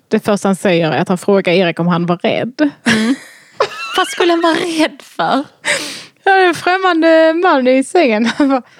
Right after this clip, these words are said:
Speaker 1: "Jag vet ju vem du är."
Speaker 2: Ja.
Speaker 1: <laughs>
Speaker 2: Halloj.
Speaker 1: Det är kanske bara så Filip känner hela tiden. Så han tänkte, "Ja, du måste ju vara rädd som ser mig. För jag ser ju dig och jag är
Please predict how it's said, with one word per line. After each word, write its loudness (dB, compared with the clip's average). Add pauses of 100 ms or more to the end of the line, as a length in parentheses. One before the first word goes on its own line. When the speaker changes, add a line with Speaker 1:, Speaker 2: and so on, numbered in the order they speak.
(580)
Speaker 1:
"Jag 2
vet 2
ju 0
vem 0
du 6
är." 2
Speaker 2:
Ja. -2 (500)
Speaker 1:
<laughs> -2
Speaker 2:
Halloj. 0 (880)
Speaker 1:
Det 4
är 2
kanske 0
bara 0
så 0
Filip 2
känner 0
hela 0
tiden. 0
Så -2
han -2
tänkte, 0
"Ja, 2
du 2
måste 0
ju 0
vara 2
rädd -2
som 0
ser 0
mig. -2
För -2
jag 4
ser 4
ju 4
dig 2
och 0
jag 2
är 4